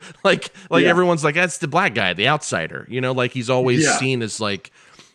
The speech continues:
Speaker 1: uh, that character, but that, that, there's some interesting stuff that happens there. I don't really wanna go on about, uh, these characters much more, but, I mean, everyone kinda knocks this out of the park, and I, I can't stress enough how,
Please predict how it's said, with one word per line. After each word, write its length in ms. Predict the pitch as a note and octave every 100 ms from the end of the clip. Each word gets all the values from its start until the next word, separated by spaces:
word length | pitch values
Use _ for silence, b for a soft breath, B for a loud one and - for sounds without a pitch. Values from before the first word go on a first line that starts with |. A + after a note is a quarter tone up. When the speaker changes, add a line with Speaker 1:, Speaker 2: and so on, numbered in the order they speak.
| -
Speaker 1:
uh, 180 | G#2+ G#2
that 240 | A2 A2
character, 380 | - G#2+ G2+ G#2+
but 120 | F2
that, 200 | B2 B2+
that, 260 | B2+ F#2+ A#2+
there's 200 | C#3+ C3
some 220 | - C3+
interesting 420 | B2+ B2 - A2
stuff 340 | G2+ - G2 -
that 120 | F#2+
happens 340 | F#2+ - F#2
there. 140 | G#2+ G2+
I 60 |
don't 120 | C#3 D#3
really 160 | C#3
wanna 180 | B2+ A2+
go 180 | G2+ A2
on 140 | A2
about, 360 | G#2+ G#2 G#2+ - _ b b b
uh, 360 | G2 G#2 G#2 G#2
these 200 | A2+ -
characters 400 | D3 C3 B2 A2
much 200 | A2+ -
more, 160 | A#2 A2
but, 240 | A#2+ - b b b
I 60 | D#3
mean, 100 | D#3+
everyone 320 | F#3 A3+ F#3
kinda 160 | F3+ D3+
knocks 240 | C#3+ -
this 140 | C3+
out 100 | D3
of 40 | A#2
the 80 | G2+
park, 360 | - A#2+ A#2
and 80 | G#2+
I, 100 | G#2+ -
I 80 |
can't 320 | A#2 - F3 - _ -
stress 320 | - E3+ -
enough 260 | A#2 C3 -
how, 360 | B2+ A2+ G#2+